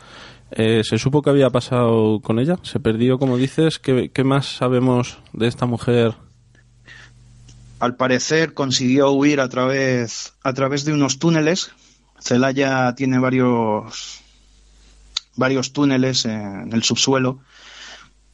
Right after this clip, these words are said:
Speaker 2: que son muchos de la antigua Guerra de Independencia de México,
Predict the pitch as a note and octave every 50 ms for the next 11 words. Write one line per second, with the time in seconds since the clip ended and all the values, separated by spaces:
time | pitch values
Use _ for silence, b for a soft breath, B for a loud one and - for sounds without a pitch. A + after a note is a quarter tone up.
0 | _ _ _ _ _ - - - B2 A#2+ - - C3 C3+ C#3 C3+ C3+ C3 B2+ B2
1 | A#2+ A#2+ A#2+ A#2 A#2 A#2+ B2 C3 C#3 C3+ C3+ C#3+ C3 - - A#2+ A#2 A#2 A#2 A#2
2 | A#2 A2+ A2 A#2 B2+ C#3 C3+ C3 C3+ C3 C3 C3 B2 A#2+ B2 B2 A#2+ A#2 A#2+ G#2
3 | A#2+ A#2 A#2 B2+ B2+ B2+ B2+ B2 A2+ A#2 - B2 A2+ A#2 C3 B2+ - A#2+ - -
4 | C#3+ - -